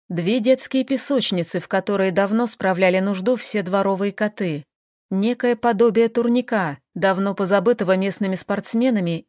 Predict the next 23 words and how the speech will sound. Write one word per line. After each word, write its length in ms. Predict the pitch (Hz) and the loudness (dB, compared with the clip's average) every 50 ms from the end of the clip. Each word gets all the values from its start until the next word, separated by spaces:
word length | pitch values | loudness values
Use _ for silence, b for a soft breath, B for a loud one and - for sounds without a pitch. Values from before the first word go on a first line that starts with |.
| _ | _
и 100 | - - | -6 -4
облюбованного 840 | 190 190 190 170 190 190 185 170 214 247 220 247 247 240 262 247 262 262 | -2 -2 0 0 0 0 2 2 2 2 4 2 2 2 2 2 2 0
тётками 540 | 262 - 294 254 214 - - 185 180 180 | 0 0 -2 -2 -2 -2 -4 -2 -2 -2
с 100 | 170 - | -4 -4
первых 400 | - - 185 185 180 180 180 - | -4 -2 -2 0 0 0 -2 -2
этажей, 560 | 208 165 196 196 175 185 190 180 180 175 170 _ _ _ _ _ | -2 -2 -2 -2 0 0 0 0 0 -2 -6 _ _ _ _ _
цепляющих 760 | - - - 196 190 - 190 220 254 269 240 - - 208 190 175 | -8 -4 -4 -4 -2 -2 0 2 2 2 2 0 -2 -4 -2 -2
за 140 | 156 196 | -2 0
него 300 | 208 202 208 208 214 254 | 0 2 2 2 4 4
и 80 | 254 214 | 4 4
ближайшие 640 | 151 170 196 185 151 202 190 185 170 - - 202 | 2 0 -2 0 2 2 2 2 2 0 -2 -4
стволы 380 | 175 - - - 202 196 190 190 | -4 -4 -2 0 0 2 2 2
деревьев 640 | 180 175 196 202 247 277 226 165 165 165 - - _ - | 2 2 2 2 0 0 0 0 -2 -2 -4 -6 _ -6
бельевые 560 | 180 180 220 214 196 208 214 180 208 208 214 | 0 2 2 2 4 2 2 2 2 2 2
верёвки. 600 | 202 240 233 214 180 165 - - - 160 147 147 - _ _ _ _ _ _ _ _ _ _ _ _ _ _ | 2 2 2 2 0 -2 -4 -6 -8 -8 -8 -8 -10 _ _ _ _ _ _ _ _ _ _ _ _ _ _
Между 380 | - 190 190 196 190 175 170 190 | -4 -2 -2 -2 -2 -2 -4 -4
песочницами 960 | - 202 180 - 269 294 - - 277 277 262 - - 269 247 262 262 262 262 _ _ - | -2 -4 -2 0 -2 0 2 2 2 2 2 2 0 2 2 2 2 0 -2 _ _ -10
единственный 760 | 185 160 190 202 170 220 285 285 - - - 247 262 247 269 | -6 -2 -2 0 2 2 2 0 0 -2 0 2 2 4 4
на 140 | 254 233 226 | 4 4 2
весь 200 | 208 220 208 175 | 2 2 2 0
двор 300 | 156 175 180 254 294 285 | 0 0 0 2 2 2
дощатый 560 | 208 220 226 220 - - 240 247 240 262 254 | 2 0 0 0 0 0 -2 0 0 -2 -4
стол, 480 | 226 - - - 196 180 170 165 156 | -4 -4 -4 -2 0 2 2 0 -2